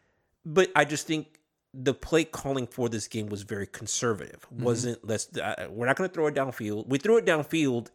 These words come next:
Speaker 1: late in the third quarter when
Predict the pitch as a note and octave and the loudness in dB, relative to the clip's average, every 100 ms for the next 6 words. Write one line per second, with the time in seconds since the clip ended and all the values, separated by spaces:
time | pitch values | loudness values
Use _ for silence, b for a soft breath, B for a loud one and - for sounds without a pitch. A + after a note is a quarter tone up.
0 | _ - C#3 C#3+ C3+ A#2 A#2 A2 - G3 | _ 0 0 2 -2 0 0 0 4 4
1 | F#3 A#2 A#2 b b b B2 C3 C3 B2+ | 6 4 2 b b b 0 4 4 4
2 | B2 | 0